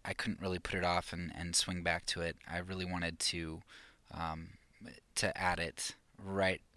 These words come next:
as, uh, as soon as the season ended. So in this episode, I want to discuss the tarnished history of the evangelical relationship to the issue of abortion,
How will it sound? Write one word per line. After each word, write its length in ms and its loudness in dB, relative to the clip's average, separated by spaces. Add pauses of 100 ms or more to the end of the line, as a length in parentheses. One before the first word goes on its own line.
(120)
as, 440 2 (120)
uh, 400 -4
as 140 -2
soon 160 2
as 80 -2
the 120 -4
season 380 2
ended. 340 -6 (920)
So 140 10
in 60 10
this 160 8
episode, 460 8
I 340 8 (180)
want 300 2
to 560 2
discuss 380 2
the 100 -8
tarnished 440 6
history 560 4 (420)
of 100 -6
the 140 -2 (120)
evangelical 640 4
relationship 640 2
to 80 -4
the 140 -8
issue 220 4
of 80 -6
abortion, 480 2